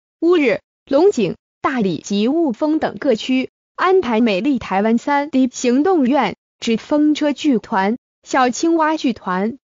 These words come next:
好玩剧团、大开剧团、深声剧场、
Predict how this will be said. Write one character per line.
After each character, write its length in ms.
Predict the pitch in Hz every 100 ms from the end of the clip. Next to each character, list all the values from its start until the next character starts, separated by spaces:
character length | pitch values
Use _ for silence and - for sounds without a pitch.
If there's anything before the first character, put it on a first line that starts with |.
| _
好 200 | - 233
玩 180 | 240 285
剧 200 | 302 269
团、 400 | - 185 196 220 _ _ -
大 200 | 311 220
开 240 | 226 294
剧 180 | 294 277
团、 380 | - 185 190 220 - _ _
深 320 | - 359 349
声 200 | 339 339
剧 240 | 320 247
场、 320 | 180 180 -